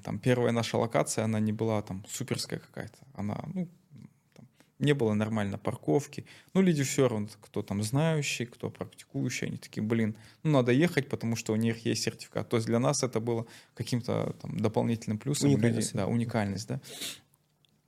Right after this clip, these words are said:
Speaker 1: Вот. Ну, то же самое, э, сейчас, конечно, сложнее быть с этим, да, то есть, э, ну, вот уже прям уникальность ты, э, ну, у всех,
Speaker 2: К М Д Б
Speaker 1: у вс-,
Speaker 2: каждого
Speaker 1: да,
Speaker 2: второго, да?
Speaker 1: да, у каждого второго, да, то есть там лю-, блюдо,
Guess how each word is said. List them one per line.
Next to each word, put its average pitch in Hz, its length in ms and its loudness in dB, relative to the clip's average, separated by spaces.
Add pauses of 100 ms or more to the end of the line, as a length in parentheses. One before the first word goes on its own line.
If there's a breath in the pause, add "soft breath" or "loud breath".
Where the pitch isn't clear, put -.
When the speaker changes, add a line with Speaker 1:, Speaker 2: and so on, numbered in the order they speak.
Speaker 1:
Вот. 110 400 2
Ну, 143 120 2
то 143 140 4
же 131 100 0
самое, 120 480 2 (580 soft breath)
э, 110 200 2
сейчас, 175 320 6
конечно, 131 320 2
сложнее 117 400 2
быть 95 200 -6 (280)
с - 140 -6
этим, 135 280 0
да, 117 120 0
то 117 120 -8
есть, - 220 -8
э, - 40 -6 (200)
ну, 117 160 -2
вот 107 160 -10
уже 123 200 4
прям 117 260 -2
уникальность 131 720 2
ты, 107 200 -2 (240)
э, - 200 -14
ну, 160 180 0
у 120 40 0
всех, 143 200 10
Speaker 2:
К 135 40 10
М 139 40 8
Д 135 80 8
Б 143 120 8
Speaker 1:
у 135 40 6
вс-, 123 40 -4
Speaker 2:
каждого 127 220 8
Speaker 1:
да, 117 60 6
Speaker 2:
второго, 117 280 8
да? 120 60 4
Speaker 1:
да, 113 100 4
у 123 80 2
каждого 123 360 2
второго, 110 520 0
да, 107 180 -2
то 101 120 -4
есть 107 160 -6
там 104 240 -2
лю-, 120 260 2
блюдо, 127 800 2